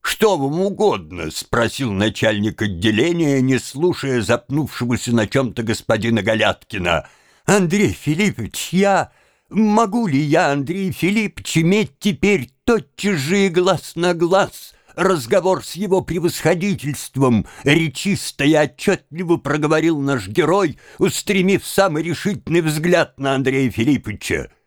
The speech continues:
"Что-с? Конечно, нет-с". Андрей Филиппович с ног до головы обмерил взглядом своим господина Галяткина.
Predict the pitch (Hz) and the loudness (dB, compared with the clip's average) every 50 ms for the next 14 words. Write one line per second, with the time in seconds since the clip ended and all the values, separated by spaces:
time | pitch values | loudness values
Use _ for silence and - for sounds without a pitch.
0 | _ _ _ _ _ _ _ - - - - - - 131 143 185 214 - - - | _ _ _ _ _ _ _ -8 -8 -8 -4 0 2 4 4 4 2 0 -4 -10
1 | - - - - - _ _ _ _ _ _ _ _ _ _ _ _ - 175 196 | -10 -10 -10 -12 -18 _ _ _ _ _ _ _ _ _ _ _ _ 4 4 4
2 | 170 143 123 123 - - - - 170 196 208 208 208 190 113 104 - - - - | 4 4 0 0 -2 -4 -10 -4 -2 0 0 2 2 2 0 0 -2 -4 -8 -8
3 | - - - - - _ _ _ _ - 117 135 165 139 160 185 175 175 123 - | -8 -8 -8 -10 -12 _ _ _ _ 0 2 2 4 4 4 4 2 2 0 0
4 | 127 135 135 139 170 139 - - - - - - - 156 165 170 185 175 143 117 | 0 2 2 2 0 -2 -6 -14 -12 -10 -8 -4 -2 2 2 2 2 0 -2 -4
5 | 151 139 151 151 147 139 123 139 151 170 160 143 131 117 131 139 151 151 143 139 | -4 -2 0 2 2 2 2 2 2 2 2 0 -2 -4 -2 0 0 0 0 -2
6 | 131 120 117 107 104 104 123 131 117 120 160 139 165 165 151 - - 143 151 165 | -2 -4 -6 -6 -4 0 2 2 4 4 2 0 -2 -4 -6 -6 -4 -2 0 0
7 | 156 156 156 160 139 139 123 - - - 127 117 107 127 147 135 107 123 123 127 | 2 0 0 0 0 -2 -2 -4 -2 -2 -2 0 0 0 0 0 2 2 2 2
8 | 120 107 92 - - - - 98 90 87 82 78 65 - | 2 0 0 -4 -8 -10 -6 -4 -2 -2 0 -2 -2 -4